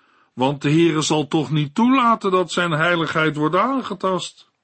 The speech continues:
Jesaja verwijst in zijn gebed ook naar de tempel. "Onze heilige, prachtige tempel, waar onze vaders u loofden,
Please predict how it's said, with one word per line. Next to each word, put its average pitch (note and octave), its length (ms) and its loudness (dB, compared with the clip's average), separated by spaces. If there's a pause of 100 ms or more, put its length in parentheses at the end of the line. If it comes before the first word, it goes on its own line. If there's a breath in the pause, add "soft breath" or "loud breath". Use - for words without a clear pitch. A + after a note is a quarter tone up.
(460 soft breath)
Jesaja E3 640 -6
verwijst B2+ 680 -4
in D3 180 -6
zijn A#2+ 280 -2
gebed B2 460 -6
ook C#3 220 -4
naar A2+ 200 -4
de A#2+ 140 -4
tempel. F#3+ 540 -6 (540 soft breath)
"Onze G3 520 0
heilige, D#3 760 0
prachtige C#3 720 -4
tempel, C#3 560 -4 (440 soft breath)
waar B2 200 0
onze C#3 420 -2
vaders F#3 800 -2
u G#3+ 260 2
loofden, B2+ 640 -2